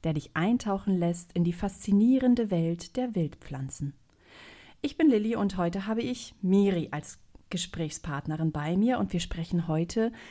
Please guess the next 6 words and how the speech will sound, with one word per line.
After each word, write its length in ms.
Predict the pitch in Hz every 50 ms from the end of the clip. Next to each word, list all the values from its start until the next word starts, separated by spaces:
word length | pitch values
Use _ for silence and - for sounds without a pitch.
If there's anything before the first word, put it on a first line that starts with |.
| - - - - -
wieder 260 | 185 180 185 175 156
über 220 | 170 170 165 170
zwei 600 | - - - - - 160 156 156 160 170 175 185 - - - - - -
Weihnachtsgewürze. 1200 | 220 254 294 254 175 143 - - - - - - 147 135 - 131 135 135 - - - - - - - _ _ _ _ _ _ _ _ _ - - - - - - -
Hallo 180 | 214 208 196 180
Miri. 420 | 165 156 147 143 - 151 139 139